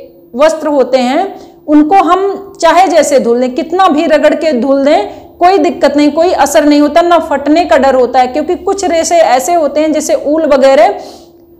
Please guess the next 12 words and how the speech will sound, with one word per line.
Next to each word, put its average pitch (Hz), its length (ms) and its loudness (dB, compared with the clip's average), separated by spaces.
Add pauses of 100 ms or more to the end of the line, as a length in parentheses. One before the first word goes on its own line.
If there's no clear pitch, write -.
(840)
तो 370 320 2
वो 381 240 4
जब 277 260 0
गीले 339 240 2
होते 339 300 0
हैं 330 220 2
या 339 100 2
भीगने 320 380 0
के 330 140 0
बाद 349 320 2
तो 392 80 -2
वो 381 160 0